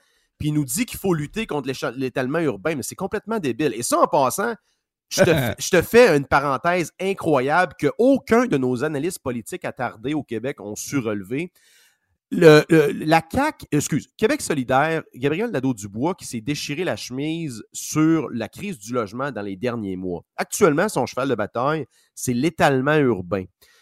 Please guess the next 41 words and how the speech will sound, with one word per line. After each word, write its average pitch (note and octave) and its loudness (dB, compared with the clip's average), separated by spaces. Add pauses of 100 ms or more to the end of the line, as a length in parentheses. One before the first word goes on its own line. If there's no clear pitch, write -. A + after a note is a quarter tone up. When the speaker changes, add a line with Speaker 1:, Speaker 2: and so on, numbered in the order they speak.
(640)
Speaker 1:
L'étalement C4+ 8
ur-, A3 4
tu - -10
peux G#3 2
pas D#4 0
parler E3 0
de B2+ -2
Speaker 2:
Ouais. B2 2
Speaker 1:
l'étalement D3+ 0
urbain C#3+ 0
puis - -10
parler C#3+ -2
de C#3+ -14
la A#2+ -4
crise D3+ -8
du A#2+ -20
logement B2 -2
dans A#2 -6
la A2+ -4
même G#2+ -8
phrase G3 -4
parce B2 -8
que C3 -4
ce - -8
que - 0
tu - -12
veux C#3 -4
faire D#3 -2
pour - -8
Speaker 2:
Ben C#3 4
Speaker 1:
régler D3 4
Speaker 2:
non. - -4
Speaker 1:
la G#2 -4
crise B2 -10
du F#2+ -14
logement, A#2+ -4
c'est C#3+ -6
de C3+ 0
créer G#3 -4
plus B3+ 2
d'unités C#3 -6